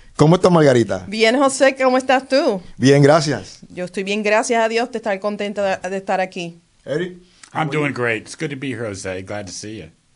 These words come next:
Speaker 1: Ellos están aquí porque tienen una actividad para recolectar alimentos.
Speaker 2: We're here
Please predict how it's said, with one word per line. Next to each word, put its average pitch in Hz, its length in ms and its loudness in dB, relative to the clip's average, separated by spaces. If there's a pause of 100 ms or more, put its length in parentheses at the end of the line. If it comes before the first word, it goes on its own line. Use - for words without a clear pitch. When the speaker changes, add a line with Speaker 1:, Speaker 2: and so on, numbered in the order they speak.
(640)
Speaker 1:
Ellos 196 240 6
están 208 420 2
aquí 220 340 2
porque 160 300 2
tienen 190 400 2
una 190 440 6
actividad 165 580 4 (680)
para 160 400 4
recolectar 160 840 4
alimentos. 160 840 4 (800)
Speaker 2:
We're 226 300 0
here 226 440 -4